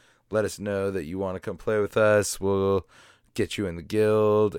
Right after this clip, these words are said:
and, you know, as long as you're cool people, then we'll have a fun time hanging out.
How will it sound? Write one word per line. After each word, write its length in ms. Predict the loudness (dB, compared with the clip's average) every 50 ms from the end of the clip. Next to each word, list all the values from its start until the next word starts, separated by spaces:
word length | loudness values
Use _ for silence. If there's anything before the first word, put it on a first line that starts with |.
| -8 -10
and, 560 | -8 -8 -6 -6 -6 -6 -8 -8 -8 -10 -10
you 100 | -10 -8
know, 240 | -8 -8 -8 -8 -10 -10 -12 -14 -16 _ _ _ _ _ _ _ -14
as 140 | -8 -6
long 180 | -6 -6 -4 -6
as 120 | -8 -8
you're 100 | -8 -10
cool 220 | -8 -6 -6 -6 -4
people, 460 | -4 -6 -6 -4 0 0 2 2 0
then 260 | 0 -4 -8 -6 -4
we'll 160 | -2 -2 0
have 180 | 0 0 0 -2
a 20 |
fun 260 | -4 -4 -4 -4 -4 -4
time 280 | -4 -4 -4 -4 -6
hanging 260 | -8 -8 -10 -10 -10
out. 280 | -12 -12 -14 -18 _